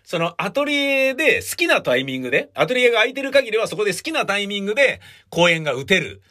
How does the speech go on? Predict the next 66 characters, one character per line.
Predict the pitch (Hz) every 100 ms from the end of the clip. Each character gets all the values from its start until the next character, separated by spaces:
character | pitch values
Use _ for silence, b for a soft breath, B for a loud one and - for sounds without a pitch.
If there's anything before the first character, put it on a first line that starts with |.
| _ _
っ |
て | 151
い |
う | 147
の | 104
が | 120
あ |
る | 95
か | 107
ら、 | 151 104 b b b
そ | - 233
れ | 294
ま | 311
で | 196
や | 123
っ |
て | 107 175
た | 120
よ | 104 90
う |
な、 | 123 - - b _
中 | 247 277
劇 | 311 247
場 | 156 107
と | 101
か | 95
借 | 117 110
り | 117
る | 120
と | 113
二 | 127
年 | 233 285
前 | 311 277
に | 143
抑 | 127 175
え | 180
な | 107
き | 95
ゃ |
い |
け | 98
な | 110
い | 110
わ |
け | 95
で | 82
す | 98
よ、 | 90
劇 | 90 123
場 | 107 117 98
を。 | 95
つ | 196
ま | 165
り、 | 175 - B B 147
二 | 180
年 | 294 330 330
前 | 339 302
か | 120
ら | 113 131 - - b b
ず | 156 175 330
ー | 311 311 302 -
っ | -
と、 | 320 180 98 _ _ _ _
だ | 214
か | 190
ら、 | 147 120